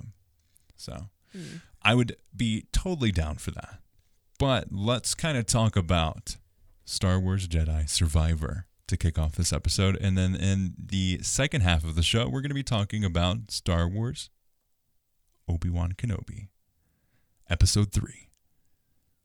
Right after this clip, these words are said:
Speaker 1: and all of our thoughts on that. But let's jump into Star Wars Jedi Survivor. I'm gonna rewatch the trailer <laughs> real
Speaker 2: Yeah.
Speaker 1: quick.
Speaker 2: Yeah.
Speaker 1: <laughs> It is only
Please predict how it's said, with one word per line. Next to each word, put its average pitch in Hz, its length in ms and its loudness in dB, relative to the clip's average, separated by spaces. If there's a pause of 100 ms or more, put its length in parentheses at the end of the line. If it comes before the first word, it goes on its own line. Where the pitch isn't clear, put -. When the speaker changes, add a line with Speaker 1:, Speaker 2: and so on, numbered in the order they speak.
(240)
Speaker 1:
and 78 320 0
all 87 140 2
of 82 100 4
our 87 60 8
thoughts 85 300 2
on 87 120 2
that. - 240 -14 (1120)
But 85 240 6
let's 92 220 6
jump 90 240 8
into 80 520 2 (800)
Star - 280 2
Wars 92 180 4
Jedi - 260 -2
Survivor. 85 560 -8 (380)
I'm 82 120 0
gonna 85 200 -2
rewatch 85 460 -4
the - 80 -10
trailer - 300 -8 (500)
<laughs> - 0 - (160)
real 143 220 -4
Speaker 2:
Yeah. 85 40 0
Speaker 1:
quick. - 460 -6
Speaker 2:
Yeah. 151 180 0 (120)
Speaker 1:
<laughs> 110 80 -2 (1800)
It 95 180 -2
is 101 320 4 (180)
only 107 640 4